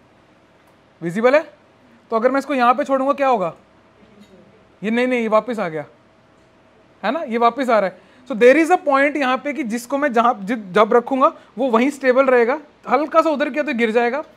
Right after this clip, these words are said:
हल्का सा वापस किया तो वापस आ जाएगा। Tipping point is the last point, जिसके बाद थोड़ी सी भी गड़बड़ हुई तो खराब हो गया, तो definitely गिरेगा ही गिरेगा। That is called the tipping point। ठीक है, ये जब हम, अ, ये आपके highways वगैरह design करते हैं ना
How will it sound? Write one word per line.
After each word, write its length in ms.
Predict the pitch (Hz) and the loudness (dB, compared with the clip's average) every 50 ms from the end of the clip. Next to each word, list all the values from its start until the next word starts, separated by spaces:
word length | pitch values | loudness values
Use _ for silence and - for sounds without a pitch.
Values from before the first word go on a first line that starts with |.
| _ - - | _ -2 0
हल्का 220 | 233 247 240 262 | 0 2 2 0
सा 100 | 254 269 | -2 0
वापस 240 | 254 247 233 233 240 | 0 -2 -2 -4 -4
किया 100 | 220 254 | -4 -2
तो 60 | 262 262 | 0 2
वापस 320 | 240 214 202 214 214 196 | 0 0 0 -2 -6 -4
आ 80 | 196 180 | -4 -4
जाएगा। 200 | 180 190 202 254 247 - | -4 -4 -4 -4 -4 -4
Tipping 280 | 247 226 254 277 277 254 220 | -6 -6 -6 -8 -8 -2 0
point 220 | 262 262 262 226 | 0 0 0 -2
is 100 | 277 262 208 | -4 -6 -4
the 100 | 277 320 311 - - - - - 175 175 185 202 | -4 -6 -6 -6 -20 -20 -12 -8 -6 -2 4 6
last 400 | 220 254 285 320 311 - - 269 | 6 6 6 4 2 -2 -10 -6
point, 240 | 285 277 277 285 269 | -4 -2 -2 -2 -4
जिसके 220 | 269 - - 277 | -6 -10 -8 -4
बाद 180 | 262 277 277 277 - | -2 -2 -2 -2 0
थोड़ी 180 | 254 262 285 311 | 0 0 0 0
सी 80 | 262 294 | -2 -4
भी 80 | 302 | 0
गड़बड़ 300 | 247 254 240 233 247 247 | 0 2 2 2 2 0
हुई 80 | 254 269 | 0 -2
तो 80 | 277 | -2
खराब 220 | 254 240 214 202 190 | -2 0 0 0 -2
हो 80 | 175 | -4
गया, 120 | 156 139 131 - _ _ _ _ _ _ _ _ _ _ _ _ _ _ _ - | -6 -10 -14 -18 _ _ _ _ _ _ _ _ _ _ _ _ _ _ _ -6
तो 60 | 262 | -2
definitely 540 | 220 240 240 214 240 269 269 247 247 269 240 | 2 2 2 2 2 0 -2 -2 -2 -6 -4
गिरेगा 280 | 240 233 226 220 220 | 0 2 2 2 2
ही 80 | 214 208 | 0 -2
गिरेगा। 300 | 180 175 151 147 143 139 _ _ _ - 165 | -2 -4 -6 -6 -10 -12 _ _ _ -4 2
That 220 | 220 226 226 196 | 2 2 2 2
is 140 | 294 254 - | -4 -6 -2
called 260 | - 269 254 254 233 | 0 0 0 0 -2
the 80 | 262 196 | -6 -8
tipping 220 | 247 196 214 202 185 170 | -8 -8 -8 -8 -8 -10
point। 260 | 160 139 135 131 - _ _ _ _ _ _ _ _ _ _ _ _ _ _ _ _ _ _ _ _ _ _ _ _ _ _ - - - - - - _ _ _ _ _ _ _ _ _ _ _ _ _ _ _ _ _ _ _ _ _ _ _ _ _ _ _ _ _ _ _ _ _ _ _ _ _ _ _ _ _ _ _ _ _ _ _ _ _ _ _ _ _ _ _ _ _ - | -10 -12 -14 -16 -20 _ _ _ _ _ _ _ _ _ _ _ _ _ _ _ _ _ _ _ _ _ _ _ _ _ _ -20 -20 -18 -18 -18 -18 _ _ _ _ _ _ _ _ _ _ _ _ _ _ _ _ _ _ _ _ _ _ _ _ _ _ _ _ _ _ _ _ _ _ _ _ _ _ _ _ _ _ _ _ _ _ _ _ _ _ _ _ _ _ _ _ _ -4
ठीक 120 | 208 240 320 | -4 -2 0
है, 80 | 330 302 | 0 0
ये 80 | 277 254 | 0 2
जब 120 | 277 269 | 2 2
हम, 220 | 269 269 269 262 | 2 0 0 0
अ, 320 | 262 254 247 247 247 202 190 233 | 0 2 2 0 0 -2 -6 -6
ये 160 | 208 233 240 | 0 0 2
आपके 280 | 247 214 214 214 254 | 2 2 0 0 -2
highways 420 | 240 202 208 196 208 214 240 247 226 | -2 0 0 0 0 0 0 0 0
वगैरह 280 | 240 233 226 226 233 | 0 -2 -2 0 -2
design 380 | 233 208 226 208 202 202 220 226 | -2 -2 -2 -2 -2 -4 -4 -4
करते 240 | 220 220 202 214 226 | -4 -6 -4 -4 -6
हैं 80 | 226 | -6
ना 140 | 226 285 349 | -6 -8 -10